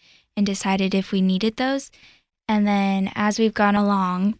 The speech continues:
my parents saw things that they could trust in us. And if we broke that trust,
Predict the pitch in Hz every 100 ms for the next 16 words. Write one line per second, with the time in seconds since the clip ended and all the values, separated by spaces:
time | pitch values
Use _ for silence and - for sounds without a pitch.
0 | _ _ _ 214 208 202 220 208 202 196
1 | 202 - - _ - 214 214 - 208 202
2 | 202 - 226 - - 247 269 - 294 294
3 | 302 - - 208 196 - 196 202 208 240
4 | - - 233 233 -